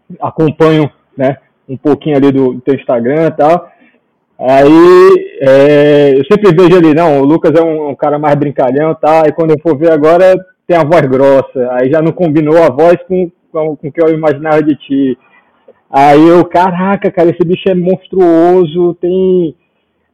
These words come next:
a lista aqui, a checklist do cara é gigantesca, via, e, e pela, pelo, pela conversa que a gente teve ali no, no Instagram, no,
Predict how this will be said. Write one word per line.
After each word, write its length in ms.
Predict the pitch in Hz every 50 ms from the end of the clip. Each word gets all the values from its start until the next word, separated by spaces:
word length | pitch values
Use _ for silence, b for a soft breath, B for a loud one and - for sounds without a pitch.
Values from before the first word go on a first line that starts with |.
| _ -
a 140 | 139 143
lista 380 | 143 151 190 202 - - 208 196
aqui, 240 | - - - 190 190
a 120 | 180 175
checklist 540 | - - 185 - 196 180 180 185 - - 190
do 140 | 165 170 -
cara 260 | - 175 170 170 185
é 300 | 180 185 175 170 156 151
gigantesca, 1080 | 131 139 175 165 160 196 202 180 - - - 151 151 170 180 185 - - - 190 180 160
via, 360 | 127 139 165 180 180 170 - - _ _ _ _
e, 760 | 139 143 160 180 190 202 202 202 208 208 208 214 202 185 175 175
e 40 |
pela, 320 | 175 - 202 226 247 240 -
pelo, 320 | 233 226 233 220 - - - _ _
pela 220 | - 190 185 214 196
conversa 340 | 202 202 175 190 185 - -
que 80 | -
a 40 | 180
gente 160 | 165 - 160
teve 520 | 151 _ 165 170 196 202 202 196 160 165 156
ali 200 | 143 160 180 180
no, 240 | 170 147 139 131
no 100 | 131 135
Instagram, 560 | 139 - _ 147 135 127 120 127 143 165 175 175
no, 320 | 165 151 143 131 127